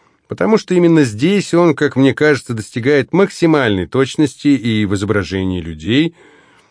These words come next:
и в понимании того, как устроен наш мир. Это, пожалуй, самые сильные, самые честные, самые нужные книги. Именно в них проявляется главный дар автора: смотреть на человека без снисхождения, но и без осуждения,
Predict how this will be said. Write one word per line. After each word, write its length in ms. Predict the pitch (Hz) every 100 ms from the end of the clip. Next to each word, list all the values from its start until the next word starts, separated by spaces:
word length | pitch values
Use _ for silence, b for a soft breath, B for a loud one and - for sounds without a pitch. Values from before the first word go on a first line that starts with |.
| b _
и 200 | 110 180
в 60 | -
понимании 500 | 208 170 170 190 175
того, 280 | 160 170
как 180 | 165 165
устроен 460 | 143 - 160 170 160
наш 220 | 165 -
мир. 320 | 190 127 - b b b b b
Это, 180 | 151 156
пожалуй, 360 | 160 139 156
самые 380 | 135 160 156 147
сильные, 600 | 127 - 185 139 113 101
самые 400 | 92 127 131 127
честные, 680 | 127 180 160 - 101 90 85
самые 480 | - - 117 113 117
нужные 440 | 127 165 101 101
книги. 460 | 87 117 101 80 80 b b b b
Именно 460 | - 175 165 151 147
в 120 | 95
них 300 | 135 185 139
проявляется 640 | - 104 101 110 104 98 101
главный 400 | 107 95 98 90
дар 240 | 95 92 131
автора: 480 | 147 - 127 113 b b b
смотреть 520 | - 117 110 110 110 104
на 80 |
человека 480 | 92 104 104 104 101
без 300 | 82 104 -
снисхождения, 960 | - 107 95 - 92 76 110 147 165 160
но 180 | 120 104
и 140 | 101
без 280 | 90 101 92
осуждения, 800 | 101 127 104 143 117 92 80